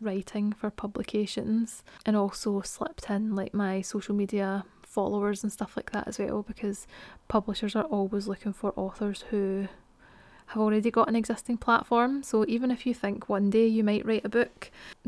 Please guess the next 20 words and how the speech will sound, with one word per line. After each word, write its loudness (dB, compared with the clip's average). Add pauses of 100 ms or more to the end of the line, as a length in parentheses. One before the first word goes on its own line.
definitely 2
start -2
building 0
your 0
audience -2
online, 0
because -6
that -4
can 0
really 2
seal -2
the -2
deal 0
when 2
you 0 (160)
want -4
to -10
pitch -8
a -2
book. -2